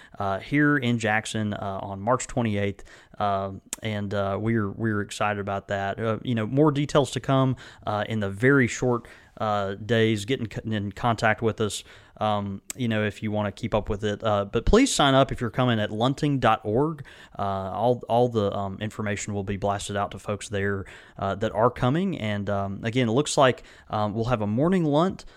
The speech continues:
uh, just a little bit east of town, and then, uh, that afternoon come back as,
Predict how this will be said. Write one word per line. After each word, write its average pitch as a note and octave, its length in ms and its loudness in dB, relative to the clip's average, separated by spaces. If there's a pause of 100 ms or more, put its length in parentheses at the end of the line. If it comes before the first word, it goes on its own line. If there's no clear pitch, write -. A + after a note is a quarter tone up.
(140)
uh, G2 160 -4
just A2 180 -8
a - 40 -4
little F#3 180 2
bit E3 160 0
east C#3+ 220 -2
of A2+ 80 -10
town, A#2+ 380 -2
and G2+ 120 -4
then, G2 180 -4
uh, G2 260 -6
that G#2 180 0
afternoon G2+ 420 -2
come G#2 220 -6
back G2 240 -4
as, G#2 260 -6